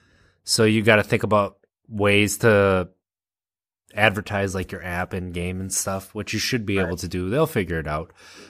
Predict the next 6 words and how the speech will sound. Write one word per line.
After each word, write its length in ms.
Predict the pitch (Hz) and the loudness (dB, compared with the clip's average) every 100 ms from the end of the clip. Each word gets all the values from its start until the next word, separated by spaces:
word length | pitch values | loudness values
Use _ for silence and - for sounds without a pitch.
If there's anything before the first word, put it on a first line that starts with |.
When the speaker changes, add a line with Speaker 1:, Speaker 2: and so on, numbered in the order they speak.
| _ | _
Speaker 1:
Um, 380 | 98 104 104 101 | 2 6 8 6
Speaker 2:
Absolutely. 180 | 98 - _ _ _ _ _ _ _ _ _ _ - | 0 -6 _ _ _ _ _ _ _ _ _ _ -4
Speaker 1:
I'm 120 | 135 | 2
excited 240 | 165 - 175 | 4 6 6
to 60 | 151 | 6
see 400 | - 170 143 | 6 4 2